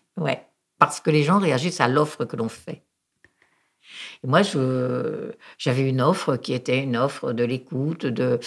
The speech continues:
euh, la chaleur humaine. Bon, en plus, j'aime beaucoup, euh, le Maghreb, j'aime beaucoup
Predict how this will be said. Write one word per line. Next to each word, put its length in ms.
euh, 140
la 120
chaleur 600
humaine. 600
Bon, 160
en 40
plus, 280
j'aime 180
beaucoup, 540
euh, 120
le 120
Maghreb, 680
j'aime 280
beaucoup 500